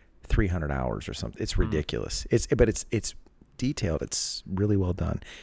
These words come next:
Speaker 1: and the, uh, creature designs for the ones you saw are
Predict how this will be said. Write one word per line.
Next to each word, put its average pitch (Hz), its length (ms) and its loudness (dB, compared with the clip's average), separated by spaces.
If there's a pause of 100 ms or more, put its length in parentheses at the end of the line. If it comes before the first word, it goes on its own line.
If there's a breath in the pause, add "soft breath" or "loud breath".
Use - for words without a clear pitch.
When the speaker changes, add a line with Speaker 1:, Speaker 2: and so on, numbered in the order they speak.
(380 loud breath)
Speaker 1:
and 104 160 4
the, 87 220 4
uh, 71 320 0
creature 139 340 4
designs 78 480 0
for - 80 0
the 87 80 2
ones 87 240 2
you 82 80 -2
saw 85 420 2
are 73 280 0